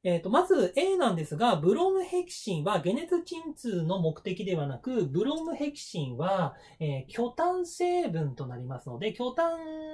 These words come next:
を目的に、炭を取り除くのが、えー、目的となりますので違います。えー、Bは正解。そして C、クロペラスチンなんですが、クロペラスチンというのは、えー、こちらは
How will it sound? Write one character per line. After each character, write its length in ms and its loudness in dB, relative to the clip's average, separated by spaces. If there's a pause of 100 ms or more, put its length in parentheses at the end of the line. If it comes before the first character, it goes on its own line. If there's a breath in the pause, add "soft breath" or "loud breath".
(140)
を 120 6
目 220 -2
的 240 -6
に、 160 -10
炭 300 -6
を 60 -6
取 160 -2
り 40 -2
除 180 -4
く 80 -10
の 120 -2
が、 180 -2 (240 loud breath)
え 140 -2
ー、 20 -2
目 180 -2
的 200 -10
と 80 -10
な 100 -6
り 80 -8
ま 120 -8
す 60 -14
の 60 -2
で 80 -2 (100)
違 60 -6
い 220 -10
ま 120 -16
す。 220 -20 (420 loud breath)
え 120 2
ー、 40 0
B 160 0
は 120 4
正 180 -4
解。 180 -6
そ 100 -6
し 40 -8
て 80 -4
C、 380 -8
ク 120 -4
ロ 140 -4
ペ 100 -6
ラ 180 0
ス 140 -18
チ 140 -4
ン 200 -6
な 140 0
ん 60 -4
で 80 -4
す 100 -10
が、 300 -2 (180 loud breath)
ク 100 -6
ロ 140 2
ペ 160 -2
ラ 140 2
ス 140 -10
チ 140 -4
ン 80 0
と 80 -2
い 60 0
う 60 -4
の 120 -8
は、 380 -2 (220 loud breath)
え 220 -2
ー、 20 -2
こ 120 -4
ち 120 -4
ら 140 2
は 280 4